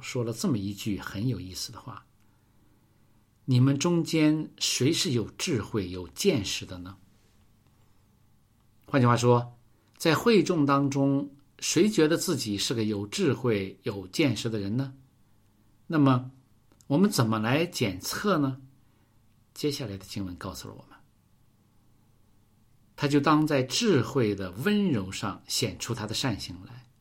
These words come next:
你们心里若怀着苦毒的嫉妒和纷争，就不可自夸，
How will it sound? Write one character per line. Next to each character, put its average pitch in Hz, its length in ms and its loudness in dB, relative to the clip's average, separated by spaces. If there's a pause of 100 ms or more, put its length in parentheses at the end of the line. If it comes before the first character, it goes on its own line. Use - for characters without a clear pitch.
(640)
你 127 80 2
们 135 100 6
心 160 300 2
里 113 400 2
若 123 180 4
怀 113 320 -2
着 135 140 0
苦 - 440 -4
毒 110 240 0
的 139 380 -4
嫉 147 420 2
妒 90 240 -12 (300)
和 - 180 -10
纷 139 220 0
争， 156 300 0 (560)
就 - 120 -4
不 120 120 -2
可 104 120 -4
自 98 160 -6
夸， 113 400 -2